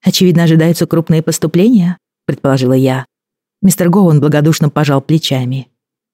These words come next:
«Не такие уж крупные, моя дорогая. В большинстве своём выплаты поступают в пенсах и полупенсах, в мелкой монете. Не секрет, что мелкая монета занимает больше места, чем деньги крупного номинала».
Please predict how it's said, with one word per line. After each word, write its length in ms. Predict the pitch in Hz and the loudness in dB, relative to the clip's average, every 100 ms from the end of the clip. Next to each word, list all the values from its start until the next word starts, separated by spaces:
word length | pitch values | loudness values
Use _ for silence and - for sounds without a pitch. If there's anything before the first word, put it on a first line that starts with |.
| _ _ _ _ _ _ - | _ _ _ _ _ _ -10
«Не 300 | 330 311 247 | -2 0 2
такие 280 | 180 147 | 0 0
уж 140 | 143 - | -2 -2
крупные, 480 | - 349 - 135 135 | -4 -4 -2 0 0
моя 220 | 135 139 | 0 0
дорогая. 680 | 131 135 135 139 131 135 - _ _ _ - - - | 0 -2 -2 -4 -4 -8 -12 _ _ _ -20 -20 -4
В 60 | 180 | 0
большинстве 420 | 233 269 254 330 | 2 2 2 0
своём 340 | - 285 269 | 2 2 4
выплаты 380 | 247 285 262 247 | 4 4 2 2
поступают 640 | 214 233 - 202 233 220 - | 0 0 0 -2 0 -2 -4
в 80 | |
пенсах 680 | - 285 175 - - 127 - _ _ | -4 0 2 0 -6 -10 -16 _ _
и 100 | 202 | -2
полупенсах, 840 | 175 160 170 165 247 170 123 127 - - - | 0 0 0 0 0 0 0 -6 -8 -16 -8
в 140 | - 311 | -2 0
мелкой 320 | 311 220 180 | 2 0 2
монете. 640 | 160 127 113 104 - 107 - _ _ _ _ | 0 0 -4 -6 -10 -10 -16 _ _ _ _
Не 80 | 160 | -2
секрет, 500 | 143 131 - 214 214 - - | -2 -4 -2 -2 -2 -8 -16
что 160 | - 143 | -4 0
мелкая 320 | 139 143 139 | 2 2 2
монета 420 | 139 131 135 151 | 2 2 0 0
занимает 480 | 160 143 143 143 147 | 0 2 2 2 0
больше 420 | 131 175 285 - | 0 0 0 -2
места, 460 | 135 131 131 - 135 - - | 0 0 -2 -4 -8 -8 -6
чем 200 | - 160 | 2 2
деньги 320 | 151 139 175 | 4 4 2
крупного 480 | - 247 - 127 123 | 0 -2 -2 -2 0
номинала». 640 | 131 147 151 113 107 120 | 2 2 0 -2 -6 -10